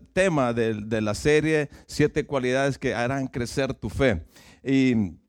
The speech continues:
y hoy vamos a hablar de un tema muy importante que,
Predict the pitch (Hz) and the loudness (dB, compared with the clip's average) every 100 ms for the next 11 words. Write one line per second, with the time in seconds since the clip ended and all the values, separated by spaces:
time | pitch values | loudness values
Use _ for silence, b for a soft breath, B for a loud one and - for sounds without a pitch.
0 | _ _ _ _ _ - - 127 139 147 | _ _ _ _ _ -20 -4 0 2 2
1 | 170 160 143 135 147 131 127 123 120 135 | 2 2 2 2 2 2 0 0 0 -4
2 | 143 143 135 160 190 156 - 123 135 131 | -4 -2 0 0 0 0 -4 -4 -2 -2
3 | - 123 - 110 | -4 -8 -6 -6